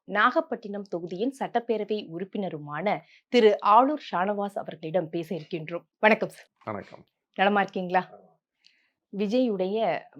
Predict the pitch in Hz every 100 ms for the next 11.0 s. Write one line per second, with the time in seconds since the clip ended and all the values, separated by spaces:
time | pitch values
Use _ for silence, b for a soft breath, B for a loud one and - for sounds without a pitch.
0 | 170 165 180 170 156 165 - 160 151 _
1 | _ 175 185 175 170 _ 247 285 403 381
2 | 240 208 196 180 185 214 180 160 - -
3 | _ 214 196 196 185 185 175 170 165 160
4 | 165 160 165 180 _ _ _ _ 180 202
5 | 202 208 202 190 180 202 247 233 180 180
6 | 180 170 156 165 - _ _ _ _ _
7 | 151 147 139 170 175 156 160 156 147 156
8 | 156 147 147 139 - _ _ _ _ -
9 | - 170 180 156 - 147 147 135 139 139
10 | 139 131 139 135 127 127 120 117 104 90